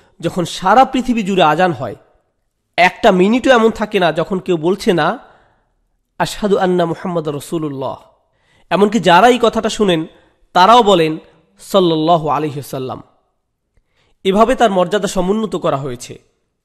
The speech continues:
এমনভাবে প্রতিনিয়ত অবিরাম তার স্মরণকে সমুন্নত করা হয়েছে, যেভাবে আর কাউকে, আর কোনো মানুষকে স্মরণ করা হয় না। সময়ের সাথে সাথে তার স্মরণ কমে যাওয়ার পরিবর্তে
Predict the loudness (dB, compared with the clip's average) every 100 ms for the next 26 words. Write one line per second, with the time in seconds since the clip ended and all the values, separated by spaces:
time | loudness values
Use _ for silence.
0 | -2 2 4 4 4 2 2 0 0 0
1 | -2 -4 -14 -18 _ _ _ _ _ 0
2 | 2 4 4 4 2 -2 0 0 0 -2
3 | -4 -4 -2 -4 -4 -4 -4 -6 -10 -14
4 | -20 _ _ _ _ -2 0 2 4 4
5 | 4 4 4 4 0 -10 -10 -6 -2 2
6 | 2 4 2 0 0 -2 0 -2 -2 -6
7 | -6 -8 -10 -16 _ _ _ _ _ _
8 | -4 2 4 4 2 -2 -2 -2 -2 -2
9 | -2 0 0 0 2 2 6 6 4 2
10 | 0 -2 -4 -6 -8 -8